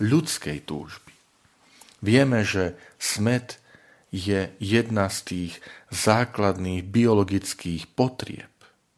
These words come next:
Dokonca môžeme povedať, že smäd,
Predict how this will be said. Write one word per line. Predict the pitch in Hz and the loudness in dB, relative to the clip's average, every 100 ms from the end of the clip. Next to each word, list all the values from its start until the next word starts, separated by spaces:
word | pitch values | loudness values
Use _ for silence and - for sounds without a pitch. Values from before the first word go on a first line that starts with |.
| - - - - | -20 -18 -12 -2
Dokonca | 104 113 107 101 | 0 2 2 2
môžeme | 95 110 110 104 95 | 2 2 2 0 -2
povedať, | 87 98 98 95 90 | 0 2 4 2 0
že | 92 87 - - | 0 -2 -4 -14
smäd, | - - 113 117 120 - | -8 -2 2 4 2 -2